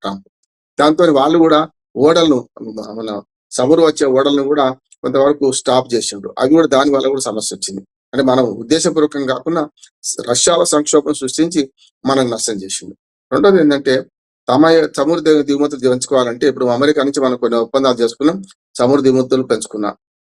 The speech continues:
రెండోది ఏంటంటే మనకు, ఆ, కొన్ని వస్తువు అంటే సుంకాల విషయంలో కూడా మనం రాజీ పడ్డాం అంటున్నాను. అంటే చమురు దిగుమతులు పెంచుకోవడంతో పాటు పత్తి దిగుమతిని కూడా మనం అనుమతించాం. చూడండి, మన దగ్గర పత్తి పండే పత్తికి ధర లేదంటే వాళ్ళు ఇ-,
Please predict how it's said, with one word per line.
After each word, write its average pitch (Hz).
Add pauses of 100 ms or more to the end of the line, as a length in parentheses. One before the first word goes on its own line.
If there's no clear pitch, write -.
(220)
రెండోది 147
ఏంటంటే 139 (380)
మనకు, 123 (500)
ఆ, 107 (100)
కొన్ని 127 (260)
వస్తువు 113
అంటే 123
సుంకాల 143
విషయంలో 123
కూడా 131 (260)
మనం 123
రాజీ 117
పడ్డాం 110
అంటున్నాను. 95 (200)
అంటే 135 (380)
చమురు 135
దిగుమతులు 143
పెంచుకోవడంతో 127
పాటు 127 (420)
పత్తి 131
దిగుమతిని 160
కూడా 156
మనం 123
అనుమతించాం. 110 (140)
చూడండి, 120 (460)
మన 120
దగ్గర 160
పత్తి 135
పండే 135
పత్తికి 131
ధర 120
లేదంటే 113 (440)
వాళ్ళు 135
ఇ-, 131